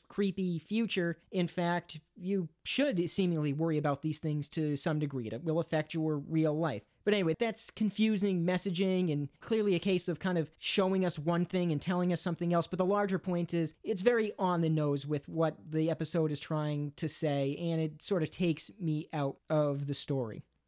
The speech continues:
The other episode I'm thinking of that really captures this, that, you know, goes a little bit too hard on the nose, is the other season three episode, Men Against Fire. And in this episode, what we get is, it seems like it's gonna be a straight-up sci-fi story, near future, soldiers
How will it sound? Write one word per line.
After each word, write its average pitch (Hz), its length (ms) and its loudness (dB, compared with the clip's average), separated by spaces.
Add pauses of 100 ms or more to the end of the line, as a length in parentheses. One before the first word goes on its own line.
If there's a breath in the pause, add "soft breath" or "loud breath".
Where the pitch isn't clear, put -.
(160)
The 202 180 -2
other 285 200 2
episode 208 380 0
I'm 156 80 0
thinking 165 320 -2
of 151 180 2
that 156 140 -4 (120)
really 170 280 2
captures 151 480 -2
this, 156 180 0
that, - 260 -10
you 185 60 -2
know, 156 140 0
goes 170 240 2
a 170 40 0
little 170 200 0
bit 160 180 -2
too 185 200 -2
hard 160 280 0
on 156 160 -2
the 151 80 -2
nose, 151 300 -4 (100)
is 180 300 2
the 202 160 2
other 196 180 2
season 180 300 0
three 175 200 -4
episode, 165 480 0
Men 165 220 0
Against 160 380 0
Fire. 143 420 -2 (340)
And 185 320 2
in 170 80 4
this 233 220 0
episode, 190 540 0
what 175 120 0
we 175 100 0
get 196 320 -2
is, 170 640 2
it 220 160 0
seems 233 180 2
like 196 200 0
it's 165 100 -2
gonna 190 160 2
be 175 100 2
a 160 40 0
straight-up 180 460 0
sci-fi 180 460 0
story, 185 400 2
near 202 220 4
future, 190 480 -2 (160 soft breath)
soldiers 190 800 0